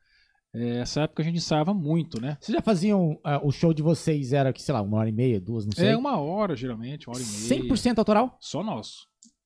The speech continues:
Speaker 1: É.
Speaker 2: Legal,
Speaker 1: Até essa
Speaker 2: muita
Speaker 1: época,
Speaker 2: música.
Speaker 1: muita música. Até essa época era tudo autoral, assim, tudo mesmo.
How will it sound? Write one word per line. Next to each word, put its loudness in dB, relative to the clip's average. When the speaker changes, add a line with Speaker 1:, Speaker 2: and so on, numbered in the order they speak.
Speaker 1:
É. -16
Speaker 2:
Legal, -8
Speaker 1:
Até -2
essa 0
Speaker 2:
muita 0
Speaker 1:
época, 0
Speaker 2:
música. -2
Speaker 1:
muita -6
música. -2
Até -14
essa -4
época -2
era 0
tudo -8
autoral, -4
assim, -18
tudo -10
mesmo. -6